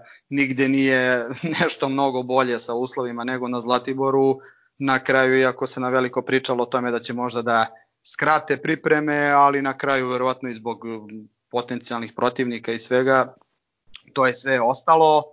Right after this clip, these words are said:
Ovaj, opet kažem ti, e, ajde da ih nazovemo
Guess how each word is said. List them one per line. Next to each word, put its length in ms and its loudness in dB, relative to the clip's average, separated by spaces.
Ovaj, 760 2
opet 320 -4
kažem 380 -2
ti, 340 -4
e, 60 -20
ajde 180 0
da 100 0
ih 160 -2
nazovemo 640 2